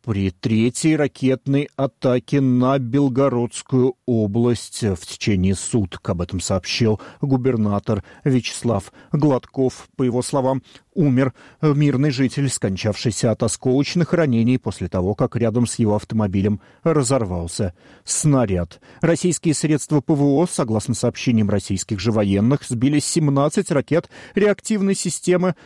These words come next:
залпового огня над Белгородской областью. Ведомство обвинило в атаке Киев. Во время массированного ракетного удара по территории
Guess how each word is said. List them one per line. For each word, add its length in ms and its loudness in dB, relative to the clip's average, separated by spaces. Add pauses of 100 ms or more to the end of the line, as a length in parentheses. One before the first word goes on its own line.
залпового 800 2 (120)
огня 520 2
над 220 2
Белгородской 880 0
областью. 640 2 (260)
Ведомство 600 0
обвинило 440 2
в 80 -4
атаке 480 -2 (380)
Киев. 460 -2 (840)
Во 140 0
время 300 -2
массированного 640 0
ракетного 580 0
удара 380 2 (160)
по 100 2
территории 680 2